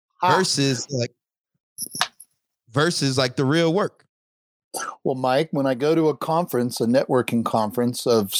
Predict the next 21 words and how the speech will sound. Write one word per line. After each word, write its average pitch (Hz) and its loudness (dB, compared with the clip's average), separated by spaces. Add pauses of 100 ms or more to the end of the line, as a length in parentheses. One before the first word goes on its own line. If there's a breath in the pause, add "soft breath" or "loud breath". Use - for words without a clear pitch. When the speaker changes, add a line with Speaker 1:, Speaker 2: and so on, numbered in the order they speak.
(240)
Speaker 1:
of 110 0
entrepreneurs, 117 -2 (600 loud breath)
what's 139 0
one 170 0
of 156 0
the 135 0
questions 139 0
that 120 0
I 117 2
ask 120 0
that 127 -4
you 120 0
laugh 117 0
at 143 0
that 127 0
they 123 0
don't 123 -2
want 123 0
me 117 0
to 101 2
ask? 90 -4